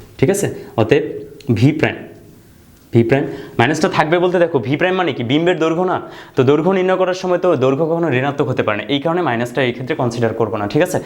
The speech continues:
কারণ এখানে কিন্তু মডুলাস ইউজ করছি, মডুলাস করলে এই মানটা কি আসবে? পজিটিভ চলে আসবে, ঠিক আছে। মডুলাস করলে এই মানটা পজিটিভ চলে আসবে। তাহলে ভি প্রাইম সমান কত হবে বলো? ভি প্রাইম সমান এখান থেকে হচ্ছে পাঁচ আষ্টে চল্লিশ, চল্লিশ চল্লিশ কাটা তেরো, তেরো সেন্টিমিটার।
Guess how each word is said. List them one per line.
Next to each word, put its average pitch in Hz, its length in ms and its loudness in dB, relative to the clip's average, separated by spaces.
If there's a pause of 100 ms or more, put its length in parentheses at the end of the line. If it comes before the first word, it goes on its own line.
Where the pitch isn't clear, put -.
(220)
কারণ 147 220 4
এখানে 175 220 2
কিন্তু 170 180 0
মডুলাস 156 320 0
ইউজ 139 180 -4
করছি, 110 240 -4
মডুলাস 147 340 2
করলে 165 180 2
এই 151 80 2
মানটা 147 220 0
কি 165 120 2
আসবে? - 160 -4 (320)
পজিটিভ 143 260 2 (100)
চলে 107 180 2
আসবে, - 180 -10 (380)
ঠিক 135 140 2
আছে। - 160 -2
মডুলাস 113 300 2
করলে 127 140 0
এই 131 60 2
মানটা 131 240 0
পজিটিভ 104 300 0
চলে 107 160 -2
আসবে। - 160 -8 (400)
তাহলে 120 200 2
ভি 143 120 4
প্রাইম 170 220 4
সমান 170 220 2
কত 165 100 0 (100)
হবে 160 200 0
বলো? 165 120 -2 (260)
ভি 117 160 4
প্রাইম 143 160 0 (260)
সমান 135 240 2
এখান 147 180 -2
থেকে 147 160 2
হচ্ছে 151 200 -2 (580)
পাঁচ 127 180 2
আষ্টে 135 180 2 (100)
চল্লিশ, 147 340 4 (160)
চল্লিশ 113 240 2
চল্লিশ 120 240 0
কাটা 123 220 0
তেরো, 110 200 -2 (840)
তেরো 113 160 4 (100)
সেন্টিমিটার। 107 420 0